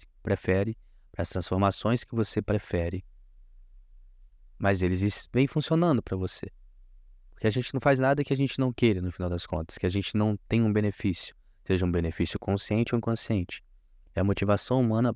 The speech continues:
básica aqui. Você sempre faz aquilo que vê um benefício e sempre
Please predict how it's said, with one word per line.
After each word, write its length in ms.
básica 560
aqui. 320
Você 100
sempre 460
faz 480
aquilo 480
que 260
vê 100
um 140
benefício 640
e 60
sempre 440